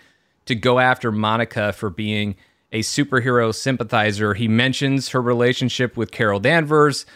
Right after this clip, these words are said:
and we see the look on Monica's face. So we still have this thing where something's off between Monica and Carol.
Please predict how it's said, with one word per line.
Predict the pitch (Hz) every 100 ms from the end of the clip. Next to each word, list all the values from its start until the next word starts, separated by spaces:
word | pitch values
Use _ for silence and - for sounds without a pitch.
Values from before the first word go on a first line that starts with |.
| - _ -
and | 107
we | 107
see | 127
the | 113
look | 113 110
on | 107
Monica's | 110 113 107 104
face. | 156 156 147
So | -
we | 120
still | 113 - 139 139
have | 127 127 120
this | 117 117 - - -
thing | - 135 143 139
where | 123 113 113 113 - -
something's | - 127 120 123 107
off | 113 127 139 -
between | 123 110 123 120 117 113
Monica | 113 117 123 127 139 120 117
and | 104
Carol. | 98 139 151 151 143